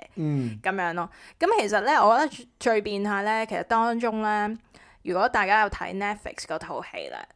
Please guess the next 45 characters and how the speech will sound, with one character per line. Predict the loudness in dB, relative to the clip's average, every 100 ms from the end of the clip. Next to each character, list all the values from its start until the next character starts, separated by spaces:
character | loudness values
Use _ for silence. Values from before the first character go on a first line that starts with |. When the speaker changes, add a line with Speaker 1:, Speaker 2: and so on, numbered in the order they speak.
| _ -20 _ -2
Speaker 2:
佢 | 2
有 | 2 2
講 | -2 -2
過 | -2 -2
呢， | -2
其 | -6 -8
實 | -8 -6
Britney | -6 -6 -10 -8
呢， | -8
途 | -10 -10 -8
中 | -6 -4
呢 | -6 -6
係 | -8
有， | -8 -12 _ 0
因 | 0
為 | 2
呢， | 0 -4
你 | -4 -4 -4
申 | -4 -6 -4
請 | -2
咗 | -2
呢 | 0 -2
個 | -4
監 | -6
護 | -6
人 | -8 -10
政 | -12 -10
策 | -8
呢， | -8 -6
你 | -4 -4
連 | -6 -8
自 | -6 -4
己 |
嘅 | -2 0
代 | -2 0
表 | -2
律 | -2
師 | -2 -4 -6
呢， | -6 -6
你 | -6
都 | -6
唔 | -8 -12 -8
可 | -8
以 | -8 -10
揀。 | -12 -10 -12 -14